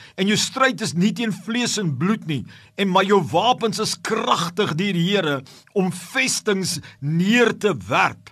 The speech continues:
God se wapens. Verlede keer het ek met julle gepraat oor die wapen van gebed, gemeenskap met God en die wapen van geloof, wat is die skild van geloof. Vandag het ek nog twee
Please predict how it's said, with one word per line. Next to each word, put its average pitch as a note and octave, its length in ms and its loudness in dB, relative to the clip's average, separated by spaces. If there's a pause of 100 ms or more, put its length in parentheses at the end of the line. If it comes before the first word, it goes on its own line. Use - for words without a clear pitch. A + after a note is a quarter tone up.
(160)
God - 440 -2
se G#3 220 2
wapens. C#3+ 840 -2 (260)
Verlede B3+ 340 2
keer B3 220 -2
het G3+ 120 -2
ek G3 80 -2
met G#3+ 100 -2
julle A3 160 0
gepraat G3 580 2
oor G#3+ 120 -2
die G3 180 0
wapen F3+ 540 0 (340)
van F#3+ 240 2
gebed, F#3 600 0 (500)
gemeenskap G3+ 680 0
met G3 200 -4
God G3 240 0
en G#3+ 80 -2
die F#3+ 120 4 (100)
wapen D#3+ 560 0 (260)
van F#3+ 240 2
geloof, F#3+ 640 2 (180)
wat F3 240 -2
is A3 240 2
die G#3 80 2
skild - 640 0 (240)
van G3 160 2
geloof. F3 540 0 (180)
Vandag A3 460 4 (200)
het G#3 180 0
ek G3+ 80 0
nog A#3+ 360 2
twee G#3 440 0